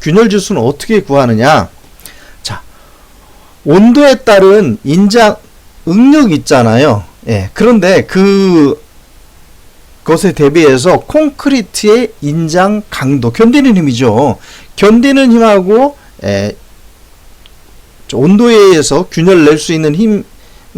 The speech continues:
이, 이론적으로는 같으면 온도 균열 지수가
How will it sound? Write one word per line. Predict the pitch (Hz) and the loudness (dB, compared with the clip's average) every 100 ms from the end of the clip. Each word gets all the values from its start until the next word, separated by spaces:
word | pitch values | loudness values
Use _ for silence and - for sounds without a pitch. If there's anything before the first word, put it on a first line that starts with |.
| 175 170 135 | -2 -2 -2
이, | 180 127 | -2 -2
이론적으로는 | 110 170 214 202 175 170 156 | 0 2 2 2 0 -4 -6
같으면 | - - - 180 165 196 110 - - | -10 -14 -6 -2 0 0 -2 -12 -14
온도 | 127 139 170 | -6 -4 -4
균열 | 165 165 147 | -4 -2 -2
지수가 | 117 - | -4 -10